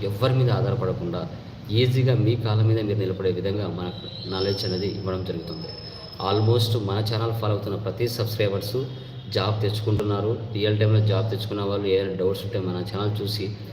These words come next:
క్లారిఫై చేసుకుంటున్నారు. ఎవ్వరి మీద ఆధారపడకుండా ఏపీ తెలంగాణలో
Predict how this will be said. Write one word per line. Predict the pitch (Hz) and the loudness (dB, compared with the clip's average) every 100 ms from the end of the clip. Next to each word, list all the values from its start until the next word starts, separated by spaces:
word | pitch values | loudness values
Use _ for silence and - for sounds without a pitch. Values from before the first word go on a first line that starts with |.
| - - | -12 0
క్లారిఫై | 95 95 110 | 0 2 2
చేసుకుంటున్నారు. | 104 101 - 98 95 92 101 - - - - | 2 2 -2 -4 -2 -2 -2 -4 -6 -10 -2
ఎవ్వరి | 107 101 110 135 | 0 2 4 4
మీద | 135 131 | 4 4
ఆధారపడకుండా | 107 101 107 107 101 101 107 | 4 4 4 4 2 0 0
ఏపీ | 98 98 101 | 2 2 0
తెలంగాణలో | 110 101 101 92 87 90 | 0 0 0 -2 -2 -2